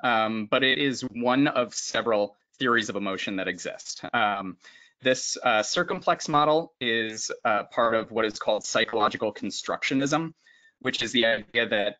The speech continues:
uh, emotional responses that we have are constructed from these combinations of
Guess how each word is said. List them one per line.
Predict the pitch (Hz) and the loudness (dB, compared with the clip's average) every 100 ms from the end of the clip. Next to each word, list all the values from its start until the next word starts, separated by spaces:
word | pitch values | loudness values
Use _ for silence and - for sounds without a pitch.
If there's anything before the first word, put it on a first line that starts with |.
| - | -2
uh, | 117 104 | 2 2
emotional | 113 120 139 143 156 | 2 2 2 0 -2
responses | 131 - - 110 113 117 | -2 -4 0 0 0 -6
that | - - | -6 -8
we | |
have | 113 107 107 98 - | 0 0 0 -2 2
are | 107 104 101 _ _ _ _ | 4 4 0 _ _ _ _
constructed | - 139 123 - - 139 131 - 127 120 - | -6 -2 -2 -4 -2 0 0 0 -2 -2 -6
from | 127 110 104 101 - _ | -2 0 0 -4 -12 _
these | 123 - | -6 -6
combinations | - 117 110 110 101 - 110 - | -2 0 2 2 0 0 -4 -2
of | 104 104 101 95 | 0 0 0 -6